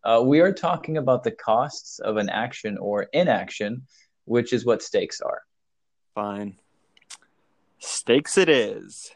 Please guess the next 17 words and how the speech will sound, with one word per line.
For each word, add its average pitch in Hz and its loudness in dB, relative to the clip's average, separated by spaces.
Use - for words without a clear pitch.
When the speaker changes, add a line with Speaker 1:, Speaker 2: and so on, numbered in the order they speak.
Speaker 2:
with 123 -6
a 113 -2
side 143 2
of 113 -8
conflicts 151 -10
and 107 -8
resolutions. - -8
Speaker 1:
And 147 8
there's 101 0
the 98 -6
food 98 0
reference. 117 2
So 160 6
I 151 6
suppose 147 4
we 123 2
should, 113 -4